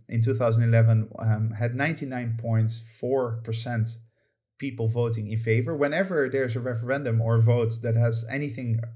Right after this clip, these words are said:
like ninety-nine percent, you should be skeptical, right? And of course,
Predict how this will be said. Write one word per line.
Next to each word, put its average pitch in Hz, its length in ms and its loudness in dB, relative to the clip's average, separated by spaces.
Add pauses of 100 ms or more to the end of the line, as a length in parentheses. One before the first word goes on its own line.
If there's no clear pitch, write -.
(160)
like 117 480 0
ninety-nine 117 440 0
percent, 117 360 -2 (300)
you 120 80 -2
should 117 180 0
be 117 80 -4
skeptical, 131 560 -4
right? 143 280 0 (680)
And 208 200 4
of 214 160 -4
course, 139 380 0